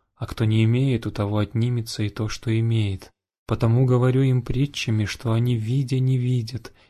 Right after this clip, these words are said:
и слыша, не слышат, и не разумеют, да не обратятся,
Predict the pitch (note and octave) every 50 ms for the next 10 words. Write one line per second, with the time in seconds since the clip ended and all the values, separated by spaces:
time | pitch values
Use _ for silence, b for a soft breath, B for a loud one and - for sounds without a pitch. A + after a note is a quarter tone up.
0 | b - A#2 A2+ - - B2 A#2+ B2+ C3+ B2+ - - B2+ B2+ C3 C3 B2+ - -
1 | A#2+ A#2 A2+ A#2 A2+ - - - - - b b b b b b b - B2+ C3
2 | C3 C3+ B2+ C3 B2 A#2 B2+ B2+ B2 A#2 A2+ A2 G#2+ G#2 G2+ G2 F#2+ - - -
3 | _ _ _ _ _ _ _ _ _ _ - G#2+ G#2 G#2 G#2 G#2 G#2 G2+ G#2+ G#2
4 | G#2 G2+ - - A2+ B2+ B2+ - - - - A#2 A2+ -